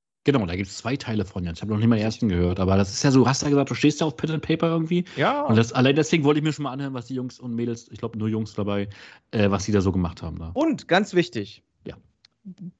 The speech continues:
Speaker 2: wenn ihr das jetzt hier hört, dann ist es schon längst passiert. Rest-, also Matze O E S auf Twitch. Wir haben wieder Civilization gespielt.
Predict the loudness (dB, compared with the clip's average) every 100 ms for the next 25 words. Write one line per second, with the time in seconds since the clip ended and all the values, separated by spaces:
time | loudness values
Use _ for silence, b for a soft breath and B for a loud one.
0 | _ 2 4 6 4 2 -2 2 4 6
1 | 6 4 -2 -6 -8 -2 -2 -2 -4 -8
2 | -6 -2 -4 -4 _ _ b b b b
3 | b b _ _ _ _ _ _ _ _
4 | _ _ _ 2 2 0 -4 -2 0 0
5 | 0 -2 -2 0 0 -2 -6 -20 -12 0
6 | 0 -2 -2 0 0 -6 -12 _ _ _
7 | _ _ _ _ _ _ _ 0 2 2
8 | 0 -2 -8 -12 _ _ _ -2 -2 0
9 | -2 0 0 -2 -6 -10 -12 -10 -10 -12